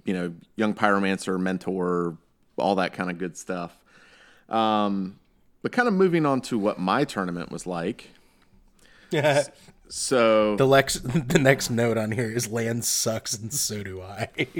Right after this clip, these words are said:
Speaker 1: Yeah, so I was
Speaker 2: Foreshadowing.
Speaker 1: I was, I won two rounds. One of them was against Bai.
Speaker 2: Sweet.
Speaker 1: Um,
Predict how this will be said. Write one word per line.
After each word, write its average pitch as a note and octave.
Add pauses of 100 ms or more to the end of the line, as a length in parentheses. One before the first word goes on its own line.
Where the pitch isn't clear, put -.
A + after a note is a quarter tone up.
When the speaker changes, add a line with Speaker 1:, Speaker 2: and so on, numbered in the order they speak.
(580)
Speaker 1:
Yeah, G2
so A2
I C3+
was A#3
Speaker 2:
Foreshadowing. D3+ (180)
Speaker 1:
I B2+
was, C3+ (400)
I B2+
won D#3+
two F#3+
rounds. A2+
One A2
of A2
them A#2+
was A2
against G#2+
Bai. F2+ (640)
Speaker 2:
Sweet. A#2+ (600)
Speaker 1:
Um, A#2